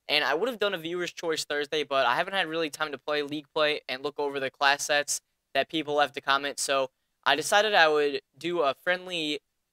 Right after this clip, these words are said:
Do You Have Thumbs? And if you guys are new to this series, it's basically me turning on somebody, like, really hard, um, and then missing a lot of bullets,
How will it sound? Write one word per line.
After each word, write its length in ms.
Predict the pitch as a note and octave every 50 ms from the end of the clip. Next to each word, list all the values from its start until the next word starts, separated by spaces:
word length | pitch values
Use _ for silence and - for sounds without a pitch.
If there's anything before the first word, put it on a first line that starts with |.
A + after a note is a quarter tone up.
| _ -
Do 80 | F3 G3+
You 120 | G#3+ G3+
Have 180 | F3+ D#3+ C#3+ _ -
Thumbs? 340 | D3+ D3+ D3+ D#3 D#3 - - -
And 100 | C3 C#3
if 120 | C#3 C#3 E3+
you 140 | F3 F3
guys 320 | E3+ G3+ A3 G#3+ G3 F3 - -
are 160 | C#3+ D3+ D#3
new 200 | D#3 E3+ G3 A3
to 120 | - A3 G3
this 140 | F3+ E3+
series, 400 | - - D#3+ D#3 D#3 D#3 D3+ - -
it's 120 | C#3+ C3 -
basically 380 | - F3 F3 E3+ - F#3+ F3
me 180 | E3 E3 D#3+ D3
turning 320 | - - E3+ E3 E3+ E3
on 140 | D#3+ D#3 D3+
somebody, 360 | C#3 E3 D#3 D3+ D#3 D#3 D#3
like, 200 | D3 C3 B2 A#2+ C3
really 260 | D3 E3 E3+ E3 D3 -
hard, 300 | D3+ D3+ D3+ D3 D3 D3 _ _ _ _ _ _ -
um, 300 | B2 B2+ B2+ B2+ B2 A#2
and 160 | B2+ C3+ C#3+
then 140 | D3+ D3+ D#3
missing 280 | D#3 D#3+ D#3+ - D#3+ D#3
a 60 | D3
lot 140 | C#3+ C#3+ C3
of 100 | B2 -
bullets, 380 | C#3 C#3+ D3 D3 D3 - -